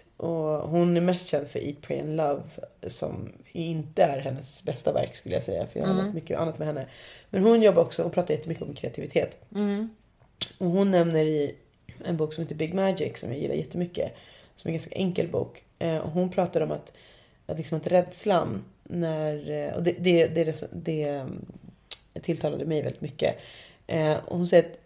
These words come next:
Speaker 1: vi blir inte av med rädslan. Alltså, så här, det är ingen idé. Du kommer vara rädd. Det kommer vara läskigt. Ofta ska man gå efter det som är läskigt. Speciellt
Speaker 2: Mm.
Speaker 1: i kreativitet.
Speaker 2: Mm.
Speaker 1: Det som är läskigt brukar oftast vara det som du verkligen ska göra.
Speaker 2: Just det.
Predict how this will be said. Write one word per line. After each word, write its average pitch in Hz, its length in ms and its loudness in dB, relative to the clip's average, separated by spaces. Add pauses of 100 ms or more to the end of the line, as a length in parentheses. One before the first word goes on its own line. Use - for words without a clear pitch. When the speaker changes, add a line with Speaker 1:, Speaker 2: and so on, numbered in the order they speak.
(120)
Speaker 1:
vi 175 240 0
blir 190 120 2
inte 175 140 4
av 202 180 8
med 190 100 6
rädslan. 92 480 0 (240)
Alltså, 175 200 -4
så 165 100 0
här, 160 180 0 (680)
det 180 100 2
är - 20 4
ingen 190 160 6
idé. 151 420 6 (120)
Du 165 160 0
kommer 208 300 4
vara 143 240 10
rädd. 131 220 4
Det 165 80 -2
kommer 180 240 4
vara 165 140 4
läskigt. 160 420 0
Ofta 175 220 0
ska 196 140 -2
man 185 180 0
gå 196 160 4
efter 214 160 0
det 123 100 -2
som - 180 -6
är 190 160 2
läskigt. 156 420 -4
Speciellt 190 280 4
Speaker 2:
Mm. 185 120 0
Speaker 1:
i 170 40 -10
kreativitet. - 760 0
Speaker 2:
Mm. 196 340 2 (120)
Speaker 1:
Det 190 140 4
som 190 160 -4
är 160 140 0
läskigt 170 540 -2
brukar 156 360 -2
oftast - 300 -4
vara 143 120 2
det 127 180 -2
som 151 240 -6
du 147 120 -8
verkligen 151 600 2
ska - 140 -6
göra. 160 460 4 (200)
Speaker 2:
Just 170 280 -8
det. 165 120 -6